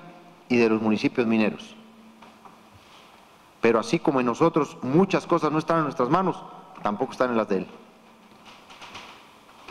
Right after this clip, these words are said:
Así es la política. Entonces, vamos pidiéndole a doña Margarita Ríos Farjat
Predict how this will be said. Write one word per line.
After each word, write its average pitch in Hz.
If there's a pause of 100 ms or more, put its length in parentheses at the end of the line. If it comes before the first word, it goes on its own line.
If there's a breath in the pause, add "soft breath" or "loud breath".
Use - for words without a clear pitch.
(680)
Así -
es 220
la 202
política. 208 (3000)
Entonces, 135 (880)
vamos 135
pidiéndole 131 (1080)
a 107
doña 113
Margarita 113
Ríos 120
Farjat 135